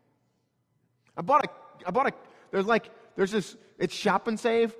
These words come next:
They have this thing called a mud cake, a Mississippi mud cake, and it's got, like, icing. It's like a, a chocolate bundt cake, this really deep, moist chocolate bundt cake, and it's got icing and nuts on the top of it. It's amazing.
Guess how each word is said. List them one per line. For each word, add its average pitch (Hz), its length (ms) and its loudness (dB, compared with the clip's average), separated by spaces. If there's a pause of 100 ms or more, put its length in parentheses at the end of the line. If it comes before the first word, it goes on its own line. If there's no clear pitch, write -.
(140)
They 175 100 0
have 185 160 0
this 175 140 -6
thing 190 200 -2
called 185 240 0
a 143 40 2
mud 147 380 -2
cake, 226 380 -6 (680)
a 123 60 -10
Mississippi 185 480 -6
mud 160 300 -4
cake, 226 240 -2
and 175 100 -2
it's 160 80 -8
got, 143 200 -4
like, 156 180 -2 (380)
icing. 185 360 0
It's 180 100 -6
like 196 140 -2
a, 170 180 -4
a 147 100 -4
chocolate 180 520 -4
bundt 160 180 -4
cake, 180 220 -6
this 120 120 -12
really 165 280 0
deep, 156 440 -8
moist 151 540 -4 (300)
chocolate 156 580 -4
bundt 151 220 -6
cake, 180 320 -8 (340)
and 143 100 -6
it's 139 120 -10
got 160 180 -4
icing 156 400 -4
and 131 140 -6
nuts 151 260 -6
on 170 80 -8
the 160 60 -8
top 175 240 -8
of 180 80 -10
it. 143 80 -8
It's 131 140 -12
amazing. 135 600 -6